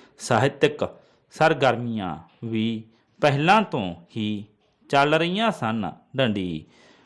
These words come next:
ਪੰਜਾਬੀ ਦੀਆਂ ਤਿੰਨੇ ਡਿਗਰੀਆਂ ਬੁੱਧੀਮਾਨੀ,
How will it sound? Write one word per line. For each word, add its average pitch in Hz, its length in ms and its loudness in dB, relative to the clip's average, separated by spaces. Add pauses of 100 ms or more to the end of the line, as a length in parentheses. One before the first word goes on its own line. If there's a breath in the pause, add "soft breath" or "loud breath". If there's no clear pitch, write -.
(180 soft breath)
ਪੰਜਾਬੀ 135 560 4
ਦੀਆਂ 113 400 -2 (300)
ਤਿੰਨੇ 110 500 -2 (200)
ਡਿਗਰੀਆਂ 113 640 2 (480 soft breath)
ਬੁੱਧੀਮਾਨੀ, 127 920 2